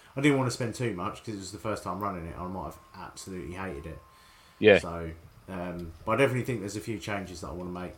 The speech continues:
Speaker 1: and I definitely wanna try the, um, uh, Dutch setup that you run, Lance.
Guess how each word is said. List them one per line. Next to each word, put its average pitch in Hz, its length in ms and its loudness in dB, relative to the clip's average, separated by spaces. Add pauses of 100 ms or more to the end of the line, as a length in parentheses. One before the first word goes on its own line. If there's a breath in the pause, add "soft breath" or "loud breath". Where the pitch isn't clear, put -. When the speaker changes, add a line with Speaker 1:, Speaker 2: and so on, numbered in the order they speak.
(180)
Speaker 1:
and 95 100 -10
I 95 40 -8
definitely 92 320 -8
wanna 90 120 -8
try 90 220 -6
the, 90 280 -4
um, 87 180 -6 (640)
uh, 90 160 -6 (100)
Dutch - 360 -6 (560 soft breath)
setup 90 380 -8
that 92 60 -10
you 90 220 -6
run, 82 240 -8
Lance. - 380 -12